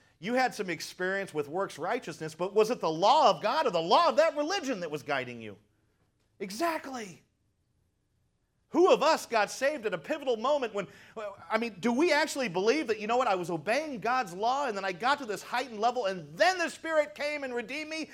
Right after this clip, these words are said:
because of all my efforts? Roman Catholicism,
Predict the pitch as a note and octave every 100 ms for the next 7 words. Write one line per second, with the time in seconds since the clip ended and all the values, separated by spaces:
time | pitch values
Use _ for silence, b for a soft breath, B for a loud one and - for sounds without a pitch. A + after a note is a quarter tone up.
0 | B B3+ C4+ A#3 B3+ E4 E4 C4+ C4 D4
1 | F4 E4+ - - _ _ _ _ _ _
2 | _ _ _ _ _ _ D3 F4 D#4 A#3
3 | A#3 - C4 C4+ G#3+ G#3+ F3 D#3